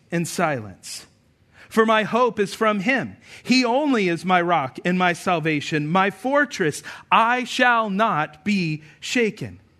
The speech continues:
On God rests my salvation and my glory. My mighty rock, my refuge is God." Here's the third thing. In the waiting, repetition is vital.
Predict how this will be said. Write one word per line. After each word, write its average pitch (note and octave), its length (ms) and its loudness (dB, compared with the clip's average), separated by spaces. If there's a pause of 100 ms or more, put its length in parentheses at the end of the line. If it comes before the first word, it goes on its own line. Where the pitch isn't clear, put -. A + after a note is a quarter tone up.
(760)
On A#3 280 2
God G3+ 420 0 (220)
rests A3+ 340 0
my A#3+ 160 2
salvation G3+ 680 0
and F3 120 -2
my G#3 160 2
glory. F3 500 -2 (180)
My E3 200 0
mighty A3+ 400 0
rock, D#3 500 0
my D#3 200 0
refuge D3+ 680 -2 (260)
is A#2+ 500 -4 (220)
God." C3 460 -8 (1080)
Here's F#3 200 0
the E3+ 80 -6
third F#3 300 -2
thing. A2+ 360 -10 (300)
In G3+ 180 0
the G3+ 80 0
waiting, F3 560 -2 (220)
repetition D3+ 880 -4 (220)
is C#3 160 -8
vital. C#3 400 -4